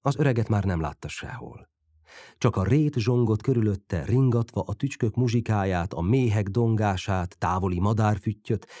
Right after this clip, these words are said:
s mindez összeolvadt a magány megfoghatatlan egyedül valóságában. Gyula szinte megborzongott valami ismeretlen szépségtől, ami azonban valóság volt,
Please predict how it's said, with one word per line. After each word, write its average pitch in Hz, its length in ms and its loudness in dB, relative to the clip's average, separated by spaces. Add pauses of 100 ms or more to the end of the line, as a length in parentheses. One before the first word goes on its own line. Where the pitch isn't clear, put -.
(100)
s - 80 -8
mindez 165 260 4
összeolvadt 135 800 -2
a 90 100 -4
magány 104 520 0
megfoghatatlan 95 960 -4
egyedül 76 460 -8
valóságában. 73 1040 -8 (520)
Gyula 160 300 4
szinte 156 280 2
megborzongott 110 840 4
valami 117 300 4
ismeretlen 120 680 -2
szépségtől, 110 960 0
ami 123 200 2
azonban 139 400 2
valóság 87 680 -4
volt, 95 260 -2